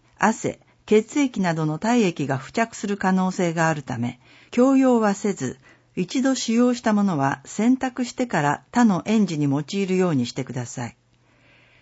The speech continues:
血液や滲出液、体液が付着した場合は、五十から六十倍希釈した塩素系漂白剤、ピューラックス R、ハイタ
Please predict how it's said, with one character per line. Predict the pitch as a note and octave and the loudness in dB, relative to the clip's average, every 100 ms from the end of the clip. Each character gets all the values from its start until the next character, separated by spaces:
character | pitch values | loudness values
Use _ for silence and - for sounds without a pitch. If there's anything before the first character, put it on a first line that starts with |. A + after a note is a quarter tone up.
| _ | _
血 | - G#3+ G#3 D4+ | 0 0 2 0
液 | B3+ - D#3 | 0 0 0
や | D3+ - - | 0 -2 -10
滲 | - A3+ B3 | -2 2 2
出 | - - G3+ | 2 -4 -4
液、 | D3 - C#3+ - _ | -4 -4 -6 -6 _
体 | - A#3+ B3+ | -2 2 4
液 | G3 D3 | 2 0
が | C3 | -4
付 | B2+ | -4
着 | - G3+ F#3+ | -4 -4 -4
し | |
た | - E3+ | -2 0
場 | E3 | 0
合 | D3+ C#3+ | -2 -2
は、 | C#3 C3+ - - - | -4 -6 -10 -20 -6
五 | - G3+ | 4 4
十 | A3+ C4+ | 4 -2
か | A#3+ D#3 | 0 0
ら | C#3+ | 0
六 | D3+ B3 | 0 -2
十 | B3 B3+ | -2 0
倍 | A#3 A3 G#3+ | 0 0 0
希 | - | -4
釈 | - G#3 G#3 | -4 -4 -4
し | G3 | -6
た | - E3 D#3+ - - | 0 0 0 -8 -2
塩 | G3+ B3+ | 4 4
素 | - B3 | 2 -2
系 | A#3 A3 | 0 0
漂 | G#3+ G#3 | 2 0
白 | F#3+ F#3+ F3 | 0 -4 -2
剤、 | C#3 B2 - _ _ _ _ _ _ - | -2 -2 -4 _ _ _ _ _ _ -6
ピ | - | 0
ュ | A3 | 2
ー | |
ラ | G3+ G3 | 2 0
ッ | - | -6
ク | - | -16
ス | - B2+ - _ - | -8 -8 -8 _ -8
R、 | D#3 C3 A2 - _ _ _ | -4 -4 -6 -14 _ _ _
ハ | - A3+ | 0 0
イ | G3 | 0
タ | - B2+ A#2 | -4 -6 -6